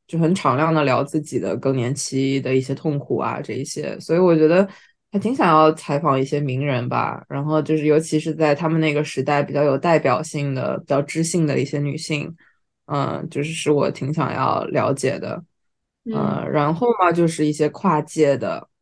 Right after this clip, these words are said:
Speaker 1: 呃，就是文学啊，就是艺术啊，这一些，呃，有代表性的人物。嗯，从他们的角度，我很，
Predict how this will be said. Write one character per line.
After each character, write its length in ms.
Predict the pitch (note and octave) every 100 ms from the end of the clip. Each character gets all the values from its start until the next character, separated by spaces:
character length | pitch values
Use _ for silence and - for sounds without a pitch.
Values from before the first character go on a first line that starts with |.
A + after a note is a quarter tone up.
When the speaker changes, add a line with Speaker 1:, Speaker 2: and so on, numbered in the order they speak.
| _
Speaker 1:
呃， 540 | C#3 C3 B2+ A#2+ A#2 C3
就 140 | C#3+ C#3
是 80 | C#3+
文 260 | C3+ C#3+
学 220 | F#3 D3 C#3
啊， 480 | C3+ C#3 C3+ C3+ D3 - -
就 100 | D3+
是 520 | D3+ C3 C3+ C3+ - - -
艺 180 | F3 D#3
术 260 | - D#3
啊， 340 | - - - C3
这 140 | -
一 100 | D3
些， 400 | D#3 - C#3+ - - _ _ _ _
呃， 160 | - D3
有 140 | C3+
代 140 | D3
表 120 | C#3 -
性 200 | - C#3
的 120 | -
人 160 | -
物。 400 | D3 D3+ C#3+ F#3+ - _
嗯， 280 | D#3 C#3+ D3+
从 180 | D#3+ E3
他 140 | G#3
们 120 | A#3+
的 60 | A3
角 220 | E3 C3+
度， 220 | D3+ E3 D#3
我 80 |
很， 180 | D#3 E3